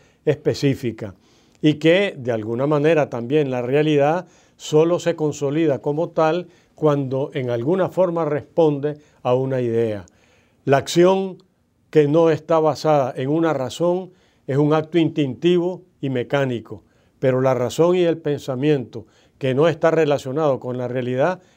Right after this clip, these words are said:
es un vacío y una abstracción. Yo creo que ese también es otro de sus mensajes. Por ello es que él insistía con mucha frecuencia la importancia de formular propuestas racionales,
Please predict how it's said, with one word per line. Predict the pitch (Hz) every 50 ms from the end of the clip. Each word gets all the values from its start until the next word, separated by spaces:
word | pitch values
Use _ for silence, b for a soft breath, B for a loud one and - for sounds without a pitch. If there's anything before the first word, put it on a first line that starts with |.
| b b
es | - 131 123
un | 139 143
vacío | 127 120 117 - 143 135 131 127 127 123 123 b b b b b b
y | 131 127
una | 127 123 120
abstracción. | 110 98 - 117 113 - - - 127 113 104 98 87 - B B B B B B B
Yo | 117 127 135
creo | - 156 151 156 151 151
que | 160 151
ese | 151 - 143
también | - - 127 120 120 123 143 151 156 156 156 b b b b b b
es | 143 127
otro | 117 147 160 156 160 139 135
de | 135 120
sus | - 151 151
mensajes. | 147 160 165 165 156 160 165 151 139 139 151 165 165 b b b b b b b b b b
Por | - 139 139
ello | 160 190 196
es | 156
que | 160 190
él | 185 196
insistía | 202 175 - 185 151 160 - 185 190 196 185 180 165 165
con | - 147 139 135
mucha | 143 160 165 160 170 151
frecuencia | - 180 175 165 170 180 180 170 156 147 151 - 175 175 170 165 b b b b b b b
la | 143 135 139
importancia | 143 139 117 - 147 135 123 - - 165 175 185 185 - - 185 180 175 170
de | 156 131 147 175
formular | 160 156 147 135 131 131 131 139 156 160 156
propuestas | - 165 160 131 110 - 165 175 156 - - - 135 117
racionales, | 131 147 160 165 156 - 170 165 160 160 160 160 156 165 175 165